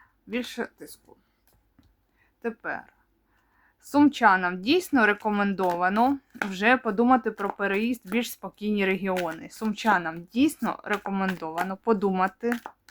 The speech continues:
про переїзд в більш спокійні регіони. Чи дійсно це ідея? Угу.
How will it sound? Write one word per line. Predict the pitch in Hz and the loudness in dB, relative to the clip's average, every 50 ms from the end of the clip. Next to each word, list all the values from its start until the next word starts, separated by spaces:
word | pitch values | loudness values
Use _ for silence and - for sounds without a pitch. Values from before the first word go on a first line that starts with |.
| - - - _ - - - - - - - _ - - | -20 -20 -20 _ -20 -20 -18 -18 -20 -20 -20 _ -6 -6
про | 214 202 | -6 -4
переїзд | - 214 202 196 202 208 220 254 285 254 214 | -2 -2 0 0 2 0 2 0 0 -2 -2
в | 185 | -4
більш | 190 226 233 | -4 -2 -2
спокійні | - - - 190 - - 208 202 196 | -2 -4 -6 -12 -10 -8 -8 -6 -6
регіони. | 196 196 180 190 185 175 160 - - - | -6 -6 -6 -6 -6 -6 -6 -6 -8 -12
Чи | - - 190 | -14 -12 -8
дійсно | 202 269 294 285 - 214 196 | -4 -4 -4 -4 -4 -10 -10
це | 196 - - 202 190 170 160 165 | -10 -12 -12 -10 -8 -8 -8 -12
ідея? | 170 165 - 160 147 - - - - - _ _ _ _ _ _ _ _ _ _ _ _ _ _ _ _ _ _ _ _ _ - | -14 -16 -16 -16 -14 -12 -12 -12 -14 -16 _ _ _ _ _ _ _ _ _ _ _ _ _ _ _ _ _ _ _ _ _ -4
Угу. | 220 226 226 196 208 226 240 269 285 | 0 2 2 2 4 2 4 2 2